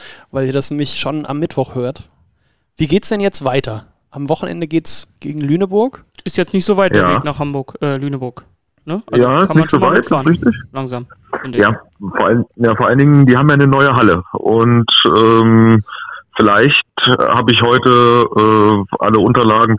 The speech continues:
Speaker 3: für Lizenzen unterschrieben und abgeschickt.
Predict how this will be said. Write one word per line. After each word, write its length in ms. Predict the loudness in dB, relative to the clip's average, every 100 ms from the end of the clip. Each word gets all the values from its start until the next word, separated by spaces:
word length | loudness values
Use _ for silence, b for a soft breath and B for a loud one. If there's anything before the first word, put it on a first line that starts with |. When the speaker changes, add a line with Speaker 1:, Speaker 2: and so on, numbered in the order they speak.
| 2
Speaker 3:
für 420 | 4 6 4 2 2
Lizenzen 960 | 2 2 2 2 2 2 4 4 4 0 _ _
unterschrieben 640 | 0 2 2 2 2 4
und 100 | 2
abgeschickt. 720 | 0 -2 -2 0 -4 -6 -2